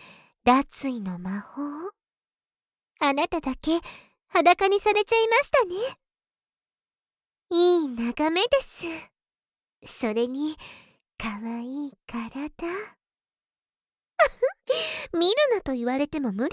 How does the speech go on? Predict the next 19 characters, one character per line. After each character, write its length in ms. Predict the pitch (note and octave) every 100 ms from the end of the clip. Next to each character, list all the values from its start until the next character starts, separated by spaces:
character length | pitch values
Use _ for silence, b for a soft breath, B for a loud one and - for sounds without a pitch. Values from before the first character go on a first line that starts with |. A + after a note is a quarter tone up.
| D5
で 80 | A4
す 180 | - B3
わ。 80 | B3 B4 - b b b _ _ _ _
そ 240 | - A#3+
れ 140 | G3+ A#3
に 140 | C4
も 160 | B3+ D4
う 100 | A#3
手 120 | - A3
遅 360 | C#4+ - F#4+
れ。 120 | D4+ - _ _ _ _ _ _ _ _ _ _
見 200 | D4 D4+
る 120 | D4 C4+
だ 180 | B3 B3
け 200 | C#4+ E4+
じ 100 | E4+
ゃ 60 |
な 160 | D4+
く、 60 | D4+